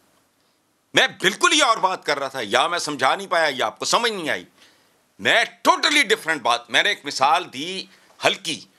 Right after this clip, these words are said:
कि मैं तो आइंस्टाइन जैसे बंदे की पैरों की खाक नहीं। बाकी मैंने कहा बुनियादी हुकूक, बुनियादी ज़रूरियात उस हवाले से हम बराबर होते हैं। मैं इकबाल की, I am a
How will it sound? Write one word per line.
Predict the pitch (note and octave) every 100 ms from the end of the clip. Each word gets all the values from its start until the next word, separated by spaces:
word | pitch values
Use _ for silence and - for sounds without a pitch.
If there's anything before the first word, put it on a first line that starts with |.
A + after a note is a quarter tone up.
| _ _ _
कि | F3+
मैं | D3+ E3 A3 -
तो | A3
आइंस्टाइन | C#3 F3+ G3+ - C3+ G3
जैसे | A3+ A3 -
बंदे | C#3 A#2
की | -
पैरों | G2+ G2+ F#2+
की | F#2
खाक | F#2 - F#2 -
नहीं। | F2 D#2 _ _ _ _
बाकी | A2 - F3+
मैंने | F3 E3+
कहा | F3+ G3+
बुनियादी | B2 A2 G#2+ G#2+ A2+ F3+ E3
हुकूक, | A#2 A2 D3 -
बुनियादी | B2+ B2 B2+ B2+ A3
ज़रूरियात | D#3 D#3 D#3 F#3 F#3+ F4 B3 - - _ _ _ _ _ _ _ _ _
उस | - - B3
हवाले | A#3 A#3
से | A3+
हम | A#3
बराबर | G#3 G3 F#3 E3+
होते | - C3
हैं। | F#2 _ _ _ _ _ _ _ _ _ _ _ -
मैं | D#3+ A3+
इकबाल | - E3 A#3
की, | A#3+ D3+
I | C3+ D3+
am |
a | F3